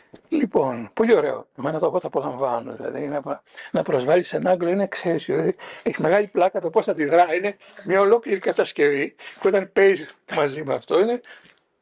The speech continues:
σε διασκέδαση. Ελπίζω να μην είναι μεγάλη αμαρτία. Λοιπόν, αυτό το πράγμα δεν είναι καλύτερα από το,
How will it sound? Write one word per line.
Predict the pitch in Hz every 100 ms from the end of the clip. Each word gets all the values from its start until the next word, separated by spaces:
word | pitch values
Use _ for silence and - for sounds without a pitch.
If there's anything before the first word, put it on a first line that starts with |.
| _ _ -
σε | - 92
διασκέδαση. | 92 - - - 123 - - - - _ _ _ _ _ _ _ _ 269
Ελπίζω | - - 131 143
να | 135
μην | 139
είναι | 135
μεγάλη | 127 127 135 123
αμαρτία. | 123 113 - 113 - - - - _ 175 185 - - 185 - - - - _ - - 294 - - -
Λοιπόν, | - 311 - 214 151 151 - - - 208 247 - - _
αυτό | - 139 - 349
το | - -
πράγμα | 226 196 147 - _ _ _ _ _ _ _ _ _ _
δεν | - - 170
είναι | 196 202
καλύτερα | - 160 156 180 - 165 147 143 _ - - _ _ - _ _ _ _ - - - - _ _ _ _ _ _ _ - _
από | - 175 151
το, | 156 131 127 120